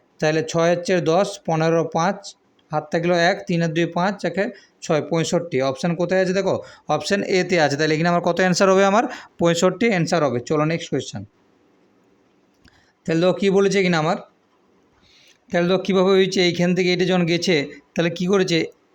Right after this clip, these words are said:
একের কিউব প্লাস এক, ঠিক আছে? তাহলে একের কিউব এক সমান দুই হয়েছে। এরপর দেখো কী করেছে, দুইয়ের কিউব প্লাস দুই, তাহলে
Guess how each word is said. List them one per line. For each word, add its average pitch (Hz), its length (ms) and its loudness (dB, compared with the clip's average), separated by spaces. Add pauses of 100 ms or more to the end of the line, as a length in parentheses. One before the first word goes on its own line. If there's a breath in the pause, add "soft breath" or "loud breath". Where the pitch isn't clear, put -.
(180)
একের 185 260 0 (100)
কিউব 160 280 2 (480)
প্লাস 170 300 2 (420)
এক, 123 80 -2 (280)
ঠিক 185 120 -2
আছে? 190 160 -2
তাহলে 147 220 0
একের 175 280 -4
কিউব 180 180 0 (380)
এক 175 60 -6 (140)
সমান 175 220 0 (140)
দুই 185 180 2
হয়েছে। 180 260 0 (440 loud breath)
এরপর 175 240 2
দেখো 196 200 0
কী 196 100 -4
করেছে, 196 260 2
দুইয়ের 190 260 2 (100)
কিউব 160 240 0 (1500)
প্লাস 175 300 2 (760)
দুই, 160 340 2 (680)
তাহলে 156 140 -2